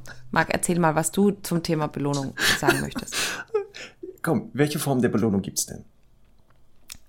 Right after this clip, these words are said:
Speaker 1: Äh, ge-, meinst du jetzt positive Verstärkung?
Speaker 2: Uh.
Speaker 1: Ach so.
Speaker 2: Guck doch mal.
Speaker 1: Ja, okay.
Speaker 2: So leicht ist es mit dir. Ich muss erst
Speaker 1: Ah,
Speaker 2: sauer
Speaker 1: das hätte
Speaker 2: werden.
Speaker 1: ich aber alles
Speaker 2: Erst sauer werden und dann kommt's auf einmal.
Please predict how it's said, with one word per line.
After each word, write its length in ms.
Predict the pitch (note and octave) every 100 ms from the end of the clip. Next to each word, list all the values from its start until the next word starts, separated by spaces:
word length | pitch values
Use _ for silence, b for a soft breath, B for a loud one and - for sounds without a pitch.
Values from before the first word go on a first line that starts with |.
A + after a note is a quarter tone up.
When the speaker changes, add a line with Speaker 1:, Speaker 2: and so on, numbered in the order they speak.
| - -
Speaker 1:
Äh, 120 | C3+
ge-, 220 | - F3+
meinst 280 | E3+ F#3 -
du 40 |
jetzt 180 | G#3+ G3
positive 600 | - G#3+ G#3 G3+ G3 G3 -
Verstärkung? 680 | - G3 G#3 G3 - F#3+ G3 - -
Speaker 2:
Uh. 1080 | F#3 G#4 A#4 A#4 G4+ C#4 B3+ - G3 - - -
Speaker 1:
Ach 200 | G#3 -
so. 340 | - D4 F#3+ -
Speaker 2:
Guck 240 | - -
doch 160 | - G2
mal. 260 | - - - _ _ _ _ _
Speaker 1:
Ja, 240 | F#3+ A3 A#3 -
okay. 260 | F#3+ -
Speaker 2:
So 260 | G3+ F#3 C#4
leicht 480 | B3 D3+ D3+ D3 -
ist 80 | F2+
es 160 | -
mit 160 | D2 -
dir. 140 | E2
Ich 140 | - D3
muss 160 | -
erst 240 | C3 G#2+ -
Speaker 1:
Ah, 40 |
Speaker 2:
sauer 100 | -
Speaker 1:
das 80 | -
hätte 100 | -
Speaker 2:
werden. 200 | G#3 A3+
Speaker 1:
ich 40 | A3+
aber 120 | -
alles 420 | F#3 B3+ D4+ - - -
Speaker 2:
Erst 220 | G#2 G#2+ G#2+
sauer 300 | G#2 E3 E3+
werden 280 | F3+ G#3
und 160 | D3 -
dann 240 | F#2 F#3
kommt's 320 | F#3+ C#3+ A2+ -
auf 120 | -
einmal. 220 | - -